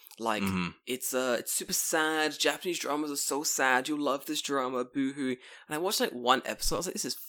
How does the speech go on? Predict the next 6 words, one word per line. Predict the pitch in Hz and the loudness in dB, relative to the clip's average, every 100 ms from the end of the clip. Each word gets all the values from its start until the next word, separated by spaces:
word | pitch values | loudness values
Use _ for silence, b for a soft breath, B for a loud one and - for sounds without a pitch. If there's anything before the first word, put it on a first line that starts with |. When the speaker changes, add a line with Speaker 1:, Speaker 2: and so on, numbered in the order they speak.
| - - | -14 -4
Speaker 1:
fucking | - - 143 151 | -4 -4 -10 -6
trash." | - - - - - - b | 0 0 0 0 -2 -4 b
Like, | 143 151 - B B - | 6 6 2 B B 2
I | 160 185 196 | 6 6 4
don't | 160 156 131 | 2 2 0
believe | 127 113 117 110 104 | -4 -2 -2 -4 -6